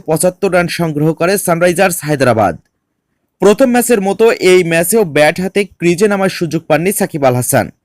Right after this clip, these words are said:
তবে মনীষ পান্ডে এবং ডেভিড ওয়ার্নারের ব্যাটে ভর করে দল পেয়েছিল লড়াকু সংগ্রহই। মাত্র ঊনপঞ্চাশ বলের মোকাবেলায় তিরাশি রান করে অপরাজিত থাকেন মনীষ পান্ডে। তার ইনিংসে ছিল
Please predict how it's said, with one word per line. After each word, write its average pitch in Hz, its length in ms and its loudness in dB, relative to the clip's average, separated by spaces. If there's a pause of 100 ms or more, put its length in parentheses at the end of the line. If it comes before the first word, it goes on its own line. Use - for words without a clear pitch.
(540)
তবে 233 200 4
মনীষ 196 360 0
পান্ডে 196 300 0
এবং 220 200 -2
ডেভিড 170 280 0 (140)
ওয়ার্নারের 165 540 0
ব্যাটে 147 420 -2
ভর 127 260 0
করে 156 240 0 (400)
দল 139 300 2
পেয়েছিল 175 460 0
লড়াকু 180 400 0
সংগ্রহই। 120 580 -2 (1400)
মাত্র 180 320 0 (200)
ঊনপঞ্চাশ 214 680 0
বলের 226 260 0
মোকাবেলায় 170 520 0 (720)
তিরাশি 208 440 2
রান 160 280 4
করে 196 200 -2 (120)
অপরাজিত 170 520 0
থাকেন 160 340 -4
মনীষ 165 320 -2
পান্ডে। 113 360 -2 (1500)
তার 160 220 6
ইনিংসে 175 440 0
ছিল 170 200 0